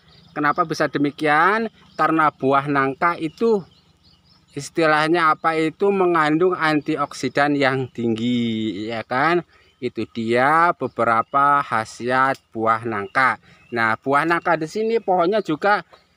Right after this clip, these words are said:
istilahnya itu merupakan ditanam di lereng untuk menjaga supaya sawah tidak longsor. Nih, misalnya sini nih. Ini ada empat buah pohon ya, satu, itu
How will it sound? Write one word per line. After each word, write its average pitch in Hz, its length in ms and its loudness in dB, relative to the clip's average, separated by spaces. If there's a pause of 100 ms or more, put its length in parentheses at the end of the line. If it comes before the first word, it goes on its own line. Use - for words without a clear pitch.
(140)
istilahnya 170 720 0
itu 175 400 -2
merupakan 185 880 0 (400)
ditanam 180 800 0 (160)
di 151 80 2
lereng 180 640 2
untuk 165 240 -2
menjaga 143 400 0
supaya 156 480 0
sawah 147 240 0
tidak 127 240 -4
longsor. 131 320 0
Nih, 135 80 0
misalnya 139 320 -2
sini 151 240 0
nih. 120 140 0 (460)
Ini 156 160 0
ada 143 160 -2
empat 143 240 -6
buah 127 160 0
pohon 170 280 -2
ya, 151 200 2
satu, 151 640 -2 (3500)
itu 135 80 -4